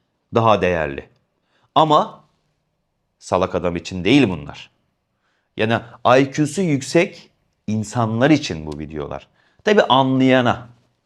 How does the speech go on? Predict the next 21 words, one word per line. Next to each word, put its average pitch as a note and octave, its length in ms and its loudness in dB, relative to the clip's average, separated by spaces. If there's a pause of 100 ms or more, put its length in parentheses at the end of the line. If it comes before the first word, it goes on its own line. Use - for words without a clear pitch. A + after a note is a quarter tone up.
Bakın. - 280 -12 (580)
Hatta A2+ 400 0
ben A2+ 140 0
size G#2+ 240 -2
böyle G#2+ 340 0 (500)
klavye G2+ 380 0
delikanlıları G2 640 0
var. F2+ 100 2
Onları G2 320 -2
bir A2 80 -2
göstersem A2+ 680 0
var B2+ 160 0
ya. F2+ 240 -8 (360)
Ki G#2+ 300 -4
ben A#2+ 240 -2
bu A2+ 120 -6
piyasada G2+ 600 -4 (540)
şu - 120 -20
çekimlere B2 460 -2
başladığımdan A2+ 760 -2
beri G#2 260 -8